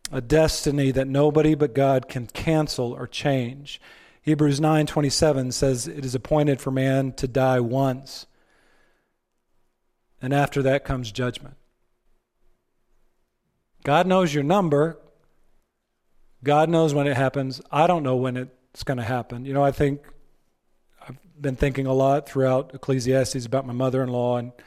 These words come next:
her battle with A L S. And I, I keep, you know, going back and forth. Was it a good thing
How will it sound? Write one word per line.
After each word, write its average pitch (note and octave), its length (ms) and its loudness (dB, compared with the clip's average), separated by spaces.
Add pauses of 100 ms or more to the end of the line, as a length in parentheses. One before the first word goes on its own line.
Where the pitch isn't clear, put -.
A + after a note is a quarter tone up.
(400)
her C#3 160 0
battle C3+ 340 2
with B2+ 160 0
A C3+ 140 2
L B2+ 200 2
S. B2 420 -4 (2500)
And B2 80 -12
I, C3 300 -4
I C#3 40 -4
keep, - 300 -2 (1160)
you B2+ 80 -8
know, A#2+ 40 -8
going D#3 220 2
back D3 260 2
and C#3 140 -6
forth. C#3 400 0 (1400)
Was C3+ 200 -2
it C3 100 -2
a B2+ 60 -4
good D3+ 320 0
thing F#3+ 400 -2